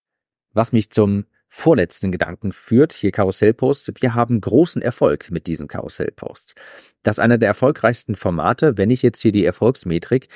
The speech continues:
generierte E-Mail-Kontakte zugrunde lege, Verkäufe zugrunde lege.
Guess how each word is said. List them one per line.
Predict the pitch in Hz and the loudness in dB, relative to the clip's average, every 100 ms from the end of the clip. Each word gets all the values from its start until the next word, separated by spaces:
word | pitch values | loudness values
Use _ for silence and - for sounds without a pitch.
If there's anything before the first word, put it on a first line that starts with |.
| - - | -20 -2
generierte | 110 104 107 117 98 | 0 4 4 2 0
E-Mail-Kontakte | 135 101 - 87 92 - 82 | 0 0 -2 -8 -8 -6 -8
zugrunde | - 92 90 85 73 | -6 -6 -4 -4 -4
lege, | 67 - - _ | -8 -10 -16 _
Verkäufe | - 110 - 110 98 - | -4 -2 2 2 0 -8
zugrunde | 98 87 78 - | -8 -4 -4 -6
lege. | 57 - | -12 -14